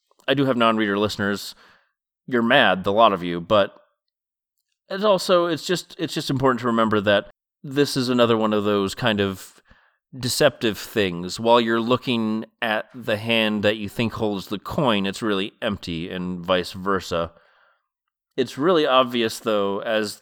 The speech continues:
as the novel goes on, if you've read the book before, what's happening. But I don't know that even the first time I reread the book, I think I'd kind of forgotten about that whole plot point. The deceased traveling their own paths in their own covered ways,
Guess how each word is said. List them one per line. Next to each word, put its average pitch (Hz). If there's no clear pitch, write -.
as 117
the 123
novel 117
goes 107
on, 98
if 127
you've 113
read 110
the 98
book 104
before, 95
what's 95
happening. 90
But 107
I 110
don't 160
know 139
that 120
even 151
the 110
first -
time 120
I 107
reread 98
the 92
book, 90
I 98
think 104
I'd 95
kind 110
of 95
forgotten 98
about 87
that 90
whole 95
plot 101
point. 80
The 123
deceased 131
traveling 131
their 117
own 113
paths 113
in 120
their 107
own 110
covered 101
ways, 95